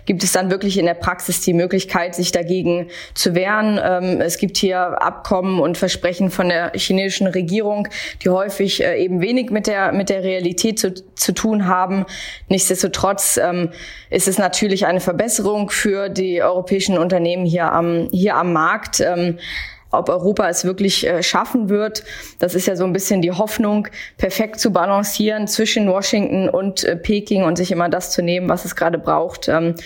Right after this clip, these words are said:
und eben dieses politische Kapital, ähm, auszuspielen. Ähm, ja, das, das wird wahrscheinlich, wird man wahrscheinlich in den nächsten Jahren, ähm,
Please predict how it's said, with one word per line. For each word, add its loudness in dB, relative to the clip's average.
und 4
eben 0
dieses 0
politische 0
Kapital, 0
ähm, 2
auszuspielen. 0
Ähm, 0
ja, 0
das, -2
das 0
wird 0
wahrscheinlich, -2
wird 2
man 0
wahrscheinlich 0
in 0
den -2
nächsten 0
Jahren, 2
ähm, -2